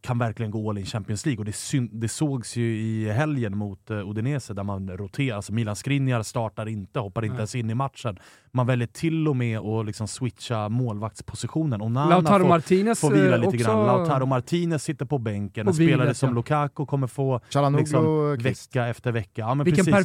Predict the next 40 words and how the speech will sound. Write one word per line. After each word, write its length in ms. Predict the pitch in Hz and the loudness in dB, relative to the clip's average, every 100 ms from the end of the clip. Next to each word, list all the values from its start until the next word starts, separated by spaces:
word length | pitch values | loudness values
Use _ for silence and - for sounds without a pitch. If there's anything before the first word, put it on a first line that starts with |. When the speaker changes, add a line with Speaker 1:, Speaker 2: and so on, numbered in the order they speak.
| - | 2
Speaker 2:
perfekt 240 | 220 - | -2 0
match 240 | 180 185 - | 0 0 0
för 120 | 175 | 0
Speaker 1:
Så 120 | 156 147 | 2 2
Speaker 2:
Lukaku 640 | 196 185 - 165 156 147 | 4 4 2 0 2 2
att 60 | 143 | 0
liksom 200 | 135 131 | -2 -4
få 140 | 160 | 0
minuter 680 | 156 170 185 160 151 - 117 | 2 2 2 0 -2 -6 -6
i. 140 | 107 | -2
Speaker 1:
Ja, 140 | 170 202 | 4 6
Speaker 2:
Alltså, 140 | 208 196 | 6 4
Speaker 1:
men 100 | 185 | 2
alltså, 200 | 175 175 | 4 4
Speaker 2:
mot 120 | 165 | 6
Speaker 1:
han 200 | 170 175 | 4 4
kommer 40 | 156 | 6
ju 40 | |
Speaker 2:
Udinese. 180 | 165 180 | 6 6
Speaker 1:
också 220 | 156 151 | 2 0
växa 420 | 131 135 - 143 | 0 -4 -4 -2
ju 100 | 127 | 0
längre 280 | 127 123 117 | 2 2 0
det 60 | 110 | 0
här 180 | 113 | 0
går. 260 | 120 160 107 | 0 0 2
Det 80 | 117 | 4
är 20 | |
Speaker 3:
Alltså 140 | 190 190 | 4 4
Speaker 2:
Det 40 | |
Speaker 3:
att, 80 | 175 | 4
Speaker 2:
jag 140 | 180 | 6
menar. 160 | 180 175 | 6 4
Speaker 3:
att 60 | 160 | 2
Lukaku 400 | - 214 208 160 | 2 2 2 -4
får 120 | 185 | -6
slå 220 | - 180 | -4 -4
om 300 | 185 196 185 | -2 -2 -2
sin 240 | 127 139 127 | -2 -2 -2
straff. 400 | - 120 - | -2 -4 -4